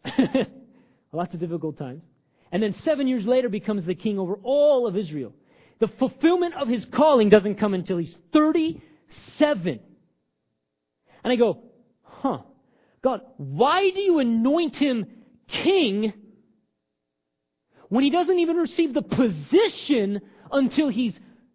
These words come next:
thirty-seven?" D-, you flowing with me here? D-, you put some oil on the dude and declare him king before he ever has the official position.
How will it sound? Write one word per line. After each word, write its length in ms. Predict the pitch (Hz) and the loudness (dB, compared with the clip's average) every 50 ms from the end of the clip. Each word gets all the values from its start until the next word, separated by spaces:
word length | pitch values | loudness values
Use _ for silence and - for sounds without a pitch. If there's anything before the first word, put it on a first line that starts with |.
| _ _ _ | _ _ _
thirty-seven?" 600 | - 349 339 320 269 - - 320 247 160 131 101 - _ _ _ _ _ _ _ _ _ _ _ _ _ _ _ _ _ _ _ _ _ _ _ _ _ _ _ _ _ _ _ _ _ _ _ _ _ _ _ _ _ _ _ _ _ _ _ _ _ _ _ _ _ _ 151 | 4 6 6 4 2 2 2 0 0 0 -2 -10 -16 _ _ _ _ _ _ _ _ _ _ _ _ _ _ _ _ _ _ _ _ _ _ _ _ _ _ _ _ _ _ _ _ _ _ _ _ _ _ _ _ _ _ _ _ _ _ _ _ _ _ _ _ _ _ -20
D-, 120 | 170 240 _ _ _ | -20 -20 _ _ _
you 140 | - 165 - - | -18 -18 -14 -10
flowing 320 | 302 294 311 320 311 311 | -8 -8 -6 -4 -4 -4
with 80 | 269 302 | -4 -4
me 80 | 294 | -4
here? 220 | 294 302 320 330 - - - _ _ _ _ _ _ _ _ _ _ _ 208 | -4 -4 -6 -8 -10 -14 -20 _ _ _ _ _ _ _ _ _ _ _ -4
D-, 600 | 185 349 - - - - - - - 311 302 - - 294 | -4 -4 -4 -6 -14 -20 -18 -16 -16 -16 -18 -20 -12 -6
you 140 | 269 269 - | -2 -2 0
put 260 | - - 370 480 - | 2 4 4 4 4
some 280 | - - - 330 302 294 | 2 -2 -2 0 0 2
oil 440 | 302 349 381 415 415 392 349 320 | 2 4 4 4 4 4 4 2
on 160 | 285 269 254 247 | 2 2 0 0
the 80 | 240 | -2
dude 480 | 196 160 - 285 285 269 262 262 262 302 | 0 2 4 6 6 6 6 4 2 0
and 200 | 262 269 269 247 | -2 -4 -2 -2
declare 440 | 269 - - 269 311 320 339 320 269 | -2 -2 2 4 4 6 6 4 2
him 200 | 226 247 226 - | 0 0 -2 -4
king 500 | - - - 415 392 302 262 254 247 - - - - - | 0 4 4 4 4 4 2 -2 -4 -6 -8 -12 -6 2
before 400 | 175 302 311 302 - 349 349 320 | 4 4 4 4 4 2 2 2
he 160 | 277 294 330 | 2 0 0
ever 300 | 311 339 370 359 381 330 | 0 0 0 0 0 -2
has 220 | 285 302 311 294 202 202 | 0 0 -2 -2 -4 -4
the 140 | 214 285 285 | -2 -2 -2
official 460 | - - - - 370 - - 349 285 | -2 -2 -2 -2 -4 -2 -2 -4 -4
position. 480 | - - 269 196 175 269 349 - - | -2 -2 -4 -2 -2 -2 -2 -4 -4